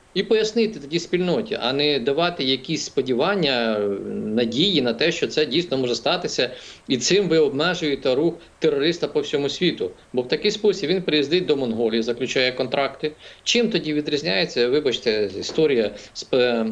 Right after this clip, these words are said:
візитом Путіна до Азербайджану, коли Азербайджан фактично заключив контракт на, е, не, не лише в енергетичній сфері, а й в інших сферах на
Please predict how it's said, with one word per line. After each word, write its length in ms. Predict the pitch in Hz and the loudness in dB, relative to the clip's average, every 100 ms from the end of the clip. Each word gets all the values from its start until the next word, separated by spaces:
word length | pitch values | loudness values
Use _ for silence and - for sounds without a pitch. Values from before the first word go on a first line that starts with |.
| 113 | -4
візитом 580 | 135 113 127 135 151 139 | -2 0 2 2 2 0
Путіна 360 | 117 170 123 120 | 0 0 2 4
до 100 | 120 | 2
Азербайджану, 760 | 113 113 123 120 107 90 78 - | 4 2 2 2 -2 -2 -10 -2
коли 260 | 113 120 | 2 2
Азербайджан 760 | 98 113 110 113 107 127 185 226 - - - | 0 0 0 0 -2 0 -2 -4 -12 -20 -6
фактично 800 | 123 117 156 151 139 123 120 113 | -4 -2 -2 -2 -2 0 2 0
заключив 480 | 110 120 117 - 147 | -2 -2 0 0 0
контракт 680 | 131 113 - - 156 165 127 | -2 -4 -8 -2 -2 -2 -2
на, 360 | 127 120 113 - - | 0 0 -4 -14 -6
е, 140 | 113 110 113 | -2 0 0
не, 240 | 131 135 131 | 0 2 2
не 220 | 113 147 | 2 2
лише 300 | 139 151 180 | 2 2 0
в 60 | 165 | 0
енергетичній 500 | 120 113 113 - 95 | 0 -2 -4 -8 -6
сфері, 300 | 107 98 113 | -4 -4 -4
а 100 | 110 | -4
й 100 | 104 | -4
в 120 | 104 - | -10 -2
інших 380 | 156 147 120 113 | 0 0 -2 -4
сферах 380 | - 165 196 - - - - | -2 0 -2 -6 -14 -18 -4
на 460 | 123 123 120 113 | 0 2 0 0